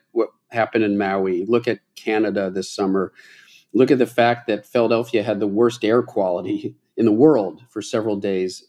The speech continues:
this summer because of the Canadian wildfire smoke that made it down here. And look at the people who lost their lives in flash floods just outside of, uh, Philadelphia and Bucks County. So we're not going to avoid damage and death.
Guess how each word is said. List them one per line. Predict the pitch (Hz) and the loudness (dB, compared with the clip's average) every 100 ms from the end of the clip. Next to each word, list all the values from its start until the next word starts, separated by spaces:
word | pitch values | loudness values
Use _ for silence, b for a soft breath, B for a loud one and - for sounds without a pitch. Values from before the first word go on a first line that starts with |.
| 107 | -10
this | 104 - | -8 -6
summer | 107 95 92 | -4 -4 -4
because | 87 98 104 95 | -6 -8 -8 -8
of | 92 | -10
the | |
Canadian | 92 101 101 101 98 92 95 | -6 -2 -2 0 -2 -4 -8
wildfire | - 98 98 92 87 | -4 -4 -4 -8 -10
smoke | - 92 90 - | -10 -8 -10 -12
that | 92 | -10
made | 98 95 | -8 -8
it | 92 | -8
down | 98 92 92 | -8 -6 -6
here. | - 90 90 | -4 -4 -2
And | 98 90 B B B | -4 -6 B B B
look | 113 113 | 4 4
at | 107 104 - | 2 2 -2
the | 98 | -6
people | - 107 110 | -4 -2 0
who | |
lost | 104 107 107 | 2 0 0
their | 107 101 | -4 0
lives | 104 107 101 98 | 2 2 0 -4
in | 92 | -10
flash | - 104 98 - | -2 -2 -2 -6
floods | - 107 90 - | -2 -2 -2 -8
just | 98 - | -12 -6
outside | 101 98 - 101 104 | -6 -6 -4 0 0
of, | 98 92 _ 107 | 0 -6 _ -14
uh, | |
Philadelphia | - 110 101 98 95 98 | -10 -6 -4 -4 -6 -8
and | 90 | -8
Bucks | 110 95 - | -8 -10 -12
County. | - 101 104 92 87 b b b b | -4 0 0 0 -4 b b b b
So | - 139 | 0 4
we're | 131 156 | 4 6
not | 170 160 | 4 4
going | 135 139 | 2 2
to | 143 | 0
avoid | 127 143 147 131 | 2 4 4 2
damage | 123 131 135 131 127 - - | 2 4 4 2 -4 -12 -10
and | 131 120 | -2 0
death. | 123 180 - _ | 2 0 -2 _